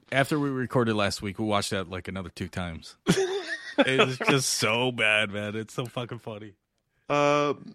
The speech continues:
Speaker 2: the Evil Dead Rise movie comes out in the same week as Beau is Afraid, which is from the guy that did Hereditary.
Speaker 1: Oh,
Speaker 2: Uh,
Speaker 1: nice.
Speaker 2: that,
Speaker 1: Nice.
Speaker 2: that's a big week.
Speaker 1: Oh, yeah, yeah. Beau is
Speaker 2: Um,
Speaker 1: Afraid. Yeah, yeah, Ari Aster, yeah.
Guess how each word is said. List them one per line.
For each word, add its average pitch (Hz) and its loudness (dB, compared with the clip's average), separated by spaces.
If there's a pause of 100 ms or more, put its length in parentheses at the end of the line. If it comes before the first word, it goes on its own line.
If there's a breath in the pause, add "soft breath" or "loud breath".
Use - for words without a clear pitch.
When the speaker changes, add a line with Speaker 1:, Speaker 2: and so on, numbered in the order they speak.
(160)
Speaker 2:
the 147 6
Evil 165 2
Dead 151 2
Rise 160 4
movie 147 2
comes 143 2
out 147 4
in 131 0
the 143 4
same 156 2
week 156 0
as 143 4
Beau 131 4
is 135 0
Afraid, 147 2
which 107 0
is 120 0
from 127 4
the 127 2
guy 139 4
that 123 -2
did 139 2
Hereditary. 127 2 (840 soft breath)
Speaker 1:
Oh, 196 4
Speaker 2:
Uh, - 2
Speaker 1:
nice. - 4
Speaker 2:
that, 147 2
Speaker 1:
Nice. 139 -2
Speaker 2:
that's 151 4
a 143 0
big 117 2
week. 95 -4 (720)
Speaker 1:
Oh, 180 4
yeah, 208 4
yeah. 165 2
Beau 160 2
is 139 0
Speaker 2:
Um, 127 -6
Speaker 1:
Afraid. 120 -2
Yeah, 117 0
yeah, 95 -2
Ari 104 -6
Aster, 92 -10
yeah. 92 -12